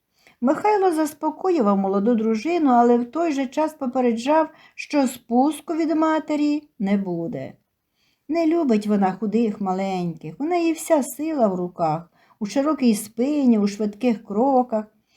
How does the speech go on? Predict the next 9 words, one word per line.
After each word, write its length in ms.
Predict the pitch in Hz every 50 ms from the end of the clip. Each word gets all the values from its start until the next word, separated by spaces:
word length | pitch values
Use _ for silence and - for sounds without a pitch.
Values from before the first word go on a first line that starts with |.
| _ _ _ _ _ -
Адже 360 | 269 285 247 254 294 330 330
вона 280 | 311 302 302 311 311
батька 460 | 262 226 277 302 302 302 - - 285 262
п'яного 480 | 277 269 294 302 302 294 294 269 277
однією 500 | 269 277 247 269 277 302 311 285 285 277
рукою 480 | 269 277 269 - - 349 339 320 262 226
на 180 | 214 202 190
ліжко 400 | 190 196 190 180 185 - - 196
завалювала, 800 | 180 185 214 220 214 208 180 160 156 151 139 143 123 107 95 -